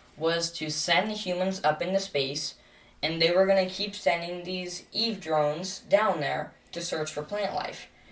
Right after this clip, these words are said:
And if one came up with a plant, that meant that Earth was able to be lived on,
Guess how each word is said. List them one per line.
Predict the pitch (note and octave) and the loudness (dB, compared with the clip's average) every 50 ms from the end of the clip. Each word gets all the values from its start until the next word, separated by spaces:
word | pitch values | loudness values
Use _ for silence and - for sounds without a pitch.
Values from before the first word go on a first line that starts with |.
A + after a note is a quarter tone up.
| - - _ | -20 -8 _
And | - D3 D#3+ | -2 0 0
if | D#3+ D#3 - D3 | 0 -2 -4 -4
one | D3+ E3 F3+ F#3+ F#3+ F#3+ | 0 0 2 2 0 -2
came | - G3 E3 D#3 D3+ - - | -4 -6 -6 -6 -6 -4 0
up | - - A3+ A3 - - | 2 2 2 0 -2 -4
with | - D#3+ C#3+ | -4 -2 -2
a | C#3+ | -2
plant, | - - - - A#3 C4+ C4+ A#3+ G#3+ - - - - - - _ - | -2 -4 -4 -4 -4 -2 -2 -4 -4 -6 -8 -12 -20 -20 -20 _ 4
that | E3 F3+ F#3+ F#3+ D3+ | 6 6 6 8 6
meant | D#3+ D#3 D#3 E3 D#3+ | 2 0 0 0 4
that | - D3+ D3+ - - | 6 6 6 6 6
Earth | E3+ F3+ F3 E3 E3+ - - | 4 4 4 4 0 -4 -4
was | E3 E3 D#3+ - | -4 -4 -4 -2
able | - D3+ D#3 D3+ C#3+ D3 D3 | -2 -2 0 0 -2 -2 -2
to | - - C#3+ | -2 -4 -2
be | C#3+ C#3+ | -2 -2
lived | C#3 - F#3+ A3 A#3+ A3+ F3+ | 0 0 0 0 -2 0 0
on, | F3+ E3 D#3 D3+ D3 D3 E3+ F#3 | 2 4 4 4 2 0 -2 -8